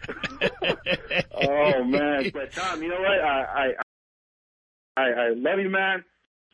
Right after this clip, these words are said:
You do a great job for, uh, for everybody. And let me tell you, man,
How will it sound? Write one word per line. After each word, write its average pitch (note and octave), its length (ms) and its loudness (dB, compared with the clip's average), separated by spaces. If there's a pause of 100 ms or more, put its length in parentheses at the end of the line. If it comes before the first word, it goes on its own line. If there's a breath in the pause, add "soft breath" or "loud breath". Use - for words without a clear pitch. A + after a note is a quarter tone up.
(140)
You A2+ 120 2
do C3 220 2
a - 20 0
great D3+ 280 0
job D#3+ 280 0
for, B2+ 220 0 (140)
uh, A2 180 0 (120)
for B2 120 0
everybody. F3+ 640 0 (340 soft breath)
And C3+ 120 2
let D3 100 4
me D#3 140 0
tell E3+ 180 4
you, C#3 100 -2
man, C#3 340 0